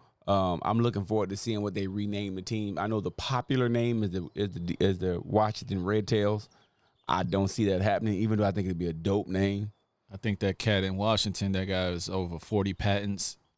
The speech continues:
Speaker 2: on possible names, is a genius.
Speaker 1: Oh, my goodness.
Speaker 2: He's a genius. Because now they, <laughs> they in a legal war with him just going back and f-, like, he, it seemed like he thought of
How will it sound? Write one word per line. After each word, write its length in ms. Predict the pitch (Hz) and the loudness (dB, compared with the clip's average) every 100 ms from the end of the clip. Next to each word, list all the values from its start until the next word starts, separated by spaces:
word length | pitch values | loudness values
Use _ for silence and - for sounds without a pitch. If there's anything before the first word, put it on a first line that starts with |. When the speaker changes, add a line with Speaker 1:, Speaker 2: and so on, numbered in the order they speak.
| _ | _
Speaker 2:
on 200 | 95 90 | -4 -4
possible 400 | - 107 - 98 | 0 0 0 -2
names, 400 | 98 107 107 98 - | 0 2 2 0 -4
is 220 | 90 80 | -6 -4
a 120 | 80 | -8
genius. 540 | 78 - 110 82 69 - | -6 -2 0 -2 -4 -6
Speaker 1:
Oh, 100 | - | -6
my 120 | - - | -12 -2
goodness. 560 | - - - - - - | 0 0 -4 -2 -2 4
Speaker 2:
He's 260 | 127 117 | 6 6
a 60 | 107 | 4
genius. 640 | 98 98 80 - - - _ _ _ _ _ _ | 2 0 -4 -12 -12 -12 _ _ _ _ _ _
Because 340 | 127 - 117 104 | 2 8 8 10
now 200 | 117 127 | 8 8
they, 180 | 123 | 6
<laughs> 200 | - - 143 | 6 6 8
they 160 | 127 | 8
in 80 | 120 | 8
a 60 | 104 | 6
legal 300 | 113 110 107 | 6 4 4
war 280 | 120 113 | 6 6
with 140 | 104 107 | 6 6
him 240 | 123 107 | 6 6
just 160 | 98 92 | 2 2
going 220 | 101 98 | 2 6
back 180 | 107 110 | 6 4
and 100 | 107 | 0
f-, 60 | - | -2
like, 140 | 107 | 0
he, 180 | 107 151 - | 2 0 -2
it 260 | 87 117 165 | -4 0 2
seemed 180 | 202 147 | 6 6
like 120 | 104 | 6
he 80 | 147 | 4
thought 300 | - 95 - | 6 4 4
of 240 | 92 87 | 0 -2